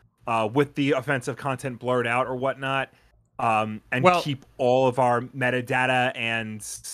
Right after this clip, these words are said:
Speaker 1: you know, view count and
Speaker 2: So,
Speaker 1: whatnot.
Speaker 2: so, so YouTube does have a tool that allows you to blur a part of the video. It, it's just kinda
Speaker 1: Right.
Speaker 2: shitty,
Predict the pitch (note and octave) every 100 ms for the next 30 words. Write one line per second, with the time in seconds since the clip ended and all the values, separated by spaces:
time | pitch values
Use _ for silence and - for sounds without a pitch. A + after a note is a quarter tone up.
0 | - A#2 G#2+ G#2 G#2+ B2 B2+ B2+ C#3 C3+
1 | C#3 C3+ C3+ D3 C#3+ D3 - - - F3+
2 | E3 A3 A#3+ C3+ D3+ E3 E3 C#3 B2 -
3 | C3+ A#2 A2 A2 A2 A#2 G#2+ - G#2 G#2
4 | - A2 G2 F2 G#2+ G2 G2+ A#2 A#2 A2+
5 | C#3 A#2 B2+ - - A2+ G2+ F2 B1 -